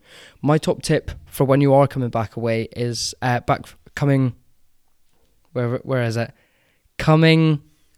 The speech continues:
back from being away. There we go. That's brain fog there. Um, is having, like, a, a planner set out. So before I went on my holiday, uh, my week off, I knew that Luke was off the week after. So that's a busy week for me and Jess, holding the team,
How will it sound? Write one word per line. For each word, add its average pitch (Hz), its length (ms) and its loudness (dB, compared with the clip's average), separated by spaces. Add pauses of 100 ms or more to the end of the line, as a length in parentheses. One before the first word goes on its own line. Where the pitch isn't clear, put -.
(120)
back 131 340 2
from 135 280 4
being 127 320 6
away. 127 380 6
There 135 120 2
we 127 100 2
go. 120 180 4 (180)
That's 139 180 2
brain 139 240 2
fog 135 220 -4
there. 127 260 0 (540)
Um, 151 440 0 (120)
is 170 240 2
having, 202 320 2
like, 208 160 4
a, 180 200 6
a 143 60 0
planner 143 540 0
set - 220 -4
out. 120 260 -4
So 143 220 0
before 175 400 2
I 147 120 4
went 151 220 2
on 143 260 0
my 123 580 0
holiday, 147 420 0 (640)
uh, 127 180 -2
my 127 140 -2
week 131 200 -2
off, 135 280 -2
I 135 100 2
knew 156 280 4
that 147 140 0
Luke 147 300 0
was 139 160 0
off 131 460 0
the 139 100 -2
week 135 180 -2
after. 113 420 -4
So - 120 -10
that's 143 180 -2
a 156 40 -4
busy 143 240 0
week 135 180 -2
for 135 120 -4
me 135 340 2
and 123 100 -4
Jess, 113 300 -4
holding 143 320 0
the 120 80 -2
team, 127 420 -4